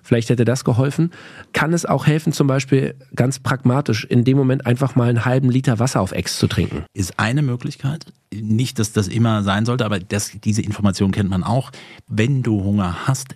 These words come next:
Speaker 2: trink erst mal Wasser, um sozusagen jetzt wieder ein bisschen Magendehnung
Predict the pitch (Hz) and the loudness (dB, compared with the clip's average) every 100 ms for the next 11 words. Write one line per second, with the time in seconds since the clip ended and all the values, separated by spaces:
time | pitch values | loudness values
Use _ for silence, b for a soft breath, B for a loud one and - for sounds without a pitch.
0 | - - 123 131 - 104 95 - 90 85 | -4 0 0 0 -2 -2 -2 -4 -4 -2
1 | 80 101 - 143 180 180 B B B B | -2 -2 0 0 0 -4 B B B B
2 | B - 110 113 110 107 104 107 107 104 | B -2 0 0 -2 0 2 2 0 -2
3 | - 107 104 107 107 - 107 101 92 101 | -2 0 0 0 0 0 2 2 0 0
4 | 110 107 98 92 95 120 143 | 0 2 2 0 2 2 2